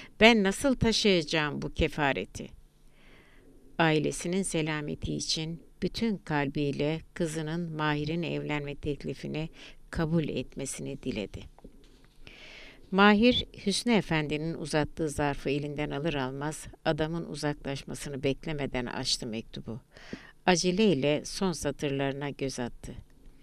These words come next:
"Hüsnü Efendi!"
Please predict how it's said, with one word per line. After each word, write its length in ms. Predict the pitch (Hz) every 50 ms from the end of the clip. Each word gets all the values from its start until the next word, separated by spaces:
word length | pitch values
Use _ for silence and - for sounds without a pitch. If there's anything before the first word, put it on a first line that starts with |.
| - _ _ - - - - - - - - - - - - - - - - - - - - - - - - -
"Hüsnü 300 | 190 180 - - 247 294
Efendi!" 720 | 339 339 - 320 285 277 269 254 226 262 262 254 254 247